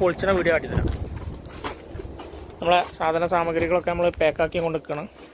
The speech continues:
ഒക്കെ ഒഴിവാക്കി കണ്ട് ഉണ്ടോ, സാധനങ്ങളൊക്കെ ഇവിടെ കൊണ്ടുവന്ന് കണ്ട് വെച്ചിട്ടുണ്ട്. അങ്ങനെ കുറേ കൊണ്ടുപോയി. ഞങ്ങൾ വേറെ റൂം എടുത്തിട്ടുണ്ട്, വേറൊരു വീട് ഞങ്ങൾ വാടകയ്ക്ക് എടുത്ത് അവിടേക്ക് മാറുകയാണ്.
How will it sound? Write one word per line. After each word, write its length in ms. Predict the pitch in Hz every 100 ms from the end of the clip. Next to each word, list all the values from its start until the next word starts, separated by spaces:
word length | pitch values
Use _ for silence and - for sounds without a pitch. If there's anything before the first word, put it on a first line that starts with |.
| - 165
ഒക്കെ 200 | - 165 - - - - -
ഒഴിവാക്കി 400 | 160 156 175 - 175
കണ്ട് 180 | 165 165 175 - - - - - -
ഉണ്ടോ, 120 | 151 139
സാധനങ്ങളൊക്കെ 460 | 151 151 156 160 160
ഇവിടെ 100 | 160 156
കൊണ്ടുവന്ന് 240 | 151 151
കണ്ട് 120 | 147 147
വെച്ചിട്ടുണ്ട്. 380 | 135 131 135 147 - - - - - - - - - - - - -
അങ്ങനെ 180 | - 151 156 160
കുറേ 160 | 160 160 208
കൊണ്ടുപോയി. 320 | 196 190 196 233
ഞങ്ങൾ 160 | 175 180
വേറെ 160 | 170 175
റൂം 200 | 175 170 185
എടുത്തിട്ടുണ്ട്, 400 | 175 170 196 165 156
വേറൊരു 200 | 156 165
വീട് 180 | 160 160 175
ഞങ്ങൾ 140 | 175 170 - - - 170
വാടകയ്ക്ക് 320 | 156 160 156
എടുത്ത് 200 | 151 170
അവിടേക്ക് 240 | 160 143 165
മാറുകയാണ്. 320 | 151 147 139